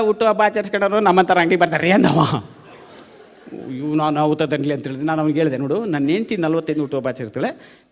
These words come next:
ನೀನು ಹದಿನೈದು ವರ್ಷ ಕಡಿಮೆ ಮಾಡು, ಮೂವತ್ತು ಹೂವು ಇಟ್ಟು ಬೆಳಿಗ್ಗೆ ಕಳಿಸಿಬಿಡು" ಅಂತ ಅಂದ್ಬಿಟ್ಟೆ. "ನಾನು ಮೈಸೂರಿಗೆ ಹೋಗಿ ಬರ್ತೀನಿ." "ಏ, ಹೋಗಿ ಬರ್ರಿ ಸರ್, ಒಳ್ಳೆ ಕೆಲಸ ಮಾಡ್ತೀರಿ, ಹೋಗಿ ಬರ್ರಿ, ಹೋಗ್ರಿ" ಅಂತ. ನಾನು ಮೈಸೂರಿಗೆ ಹೋಗಿ ಬಂದೆ ರೀ. ಕಾಲಿಂಗ್ ಬೆಲ್ ಹಿಂಗೆ ಹೊಡೆದೆ. ನನ್ನ ಶ್ರೀಮತಿ ಕದ ತೆಗೆದ್ಲು. "ಈಗ ಬಂದೆ?" ಅಂದ್ಲು.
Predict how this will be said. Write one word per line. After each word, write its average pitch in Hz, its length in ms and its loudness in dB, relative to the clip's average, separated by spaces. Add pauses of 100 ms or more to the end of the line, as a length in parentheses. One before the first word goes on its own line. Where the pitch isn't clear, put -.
ನೀನು 208 320 -2
ಹದಿನೈದು 185 420 -4
ವರ್ಷ 185 140 -6
ಕಡಿಮೆ 196 300 -4
ಮಾಡು, 180 240 -2
ಮೂವತ್ತು 226 500 2
ಹೂವು 214 120 2
ಇಟ್ಟು 208 260 0
ಬೆಳಿಗ್ಗೆ 185 340 0
ಕಳಿಸಿಬಿಡು" 175 460 2
ಅಂತ 226 180 0
ಅಂದ್ಬಿಟ್ಟೆ. 131 560 -6
"ನಾನು 156 140 0
ಮೈಸೂರಿಗೆ 180 320 2
ಹೋಗಿ 147 100 0
ಬರ್ತೀನಿ." 110 560 -6
"ಏ, 175 40 -4
ಹೋಗಿ 156 200 -2
ಬರ್ರಿ 131 360 -2
ಸರ್, 104 200 -10
ಒಳ್ಳೆ 139 180 -6
ಕೆಲಸ 131 240 -6
ಮಾಡ್ತೀರಿ, 110 220 -10
ಹೋಗಿ 147 140 0
ಬರ್ರಿ, 127 140 -2
ಹೋಗ್ರಿ" 123 180 -8
ಅಂತ. 104 140 -14 (500)
ನಾನು 170 220 0
ಮೈಸೂರಿಗೆ 160 420 -2
ಹೋಗಿ 170 180 -2
ಬಂದೆ 156 240 -6
ರೀ. 214 80 -12
ಕಾಲಿಂಗ್ 135 320 -6
ಬೆಲ್ 131 120 -8
ಹಿಂಗೆ 123 160 -12
ಹೊಡೆದೆ. 131 300 -6
ನನ್ನ 135 260 -8
ಶ್ರೀಮತಿ 104 360 -10
ಕದ 104 220 -10
ತೆಗೆದ್ಲು. 110 680 -12 (760)
"ಈಗ 151 220 0
ಬಂದೆ?" 107 280 -4
ಅಂದ್ಲು. 185 560 -10